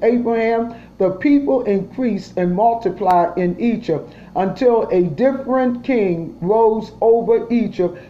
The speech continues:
who had not known Joseph. This one, dealing treacherously with our people, mistreated our fathers by making them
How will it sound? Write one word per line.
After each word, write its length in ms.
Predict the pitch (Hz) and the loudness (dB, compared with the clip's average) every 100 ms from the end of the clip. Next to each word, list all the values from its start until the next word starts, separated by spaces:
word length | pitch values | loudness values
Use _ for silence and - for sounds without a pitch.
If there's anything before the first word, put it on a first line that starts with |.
| - | -6
who 200 | 208 202 | 0 2
had 260 | 180 165 180 | 2 0 0
not 280 | 208 208 | 0 0
known 400 | 185 196 196 196 | -2 0 0 -2
Joseph. 480 | 143 180 151 - - - - - - - | 0 0 0 -6 -14 -16 -20 -20 -20 -10
This 320 | 147 302 349 - | 0 0 0 -2
one, 440 | 214 214 196 165 | 0 2 2 0
dealing 640 | 196 262 254 254 247 240 - | 0 0 2 0 0 -4 -14
treacherously 1120 | - 277 285 285 214 202 190 175 180 160 190 - - - - | -4 0 2 0 0 0 0 0 0 2 -2 -6 -20 -20 -8
with 480 | 180 226 208 208 - 196 | 0 4 4 0 -2 2
our 280 | 214 220 220 | 4 2 2
people, 540 | 277 254 - 151 - - - | 0 0 -2 -4 -6 -20 -8
mistreated 1120 | 180 226 233 - - - 294 262 175 180 - - - | 0 2 2 -4 -10 -2 2 2 2 2 -2 -14 -2
our 320 | 196 208 214 208 | 2 4 2 0
fathers 480 | 247 233 185 180 - | 2 2 2 -2 0
by 220 | 196 185 | 2 2
making 640 | 185 233 240 220 214 202 | 2 0 0 -2 -2 -2
them 420 | 196 180 170 180 | 0 0 0 -4